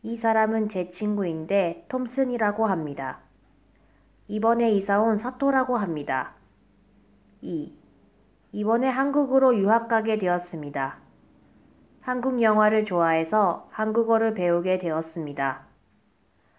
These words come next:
한국 회사에서 일하게 되었습니다. 그 친구는 작년에 알게 되었어요. 삼. 한국어를 할 줄 알아요?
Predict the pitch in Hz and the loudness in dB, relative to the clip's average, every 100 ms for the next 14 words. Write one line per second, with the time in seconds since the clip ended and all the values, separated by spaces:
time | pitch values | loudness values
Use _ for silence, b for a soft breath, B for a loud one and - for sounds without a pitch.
0 | _ _ 254 262 294 294 269 254 240 220 | _ _ -4 0 0 2 0 2 2 4
1 | 220 220 180 180 175 196 170 165 165 175 | 4 2 2 0 0 -2 0 -2 -2 -6
2 | 151 143 139 135 - _ _ _ _ _ | -8 -4 -4 -4 -10 _ _ _ _ _
3 | _ _ _ _ _ 233 247 - 226 208 | _ _ _ _ _ -2 -2 -2 -4 -2
4 | 202 226 233 226 190 185 196 214 226 175 | 0 0 0 -2 -4 -2 0 2 4 4
5 | 175 202 196 170 165 - 139 135 - _ | 2 0 2 0 -2 -8 -8 -10 -14 _
6 | _ _ _ _ _ _ _ b b b | _ _ _ _ _ _ _ b b b
7 | - 190 156 151 _ _ _ _ _ _ | -8 -6 -6 -10 _ _ _ _ _ _
8 | _ _ _ - 302 311 311 311 302 277 | _ _ _ -6 -2 2 6 6 6 2
9 | 277 277 165 156 160 240 | 0 0 2 2 2 0